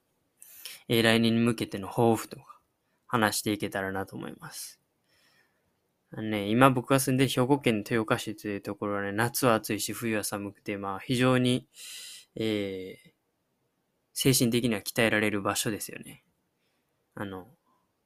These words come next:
めちゃめちゃ自分は好きですね。はい。では、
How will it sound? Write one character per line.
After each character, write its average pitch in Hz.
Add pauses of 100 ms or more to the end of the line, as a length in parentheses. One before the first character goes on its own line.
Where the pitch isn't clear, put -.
(320)
め 113
ち -
ゃ 101
め 101
ち -
ゃ 101 (100)
自 113
分 101
は 95
好 -
き 110
で 104
す -
ね。 139 (1000)
は 98
い。 92 (3250)
で 131
は、 110